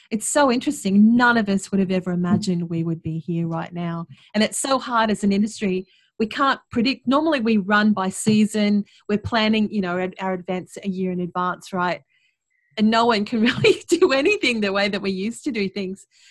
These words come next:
So in terms of, I think, what Scene Star is doing, what would you need to change in order to be able to financially,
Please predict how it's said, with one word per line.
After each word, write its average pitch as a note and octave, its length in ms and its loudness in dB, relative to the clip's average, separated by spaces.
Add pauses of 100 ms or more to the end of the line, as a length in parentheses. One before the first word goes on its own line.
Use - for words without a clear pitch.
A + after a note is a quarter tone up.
(160)
So D4+ 120 2
in D4 60 2
terms F#4+ 320 -2
of, A#3+ 260 0
I G#3 140 -2
think, G#3+ 240 -6
what - 180 -2
Scene A3 300 -4
Star C4 320 0
is F#3 160 -6
doing, F#3+ 420 -8 (720)
what G4 180 2
would E4+ 200 4
you C4 180 2
need G#3+ 320 2
to G3+ 120 -8
change F3 680 -4 (360)
in A3 100 4
order G#3 220 2
to G3 460 -2
be G#3 140 -2
able F#3+ 220 2
to G#3+ 160 -4
financially, F#3 960 -4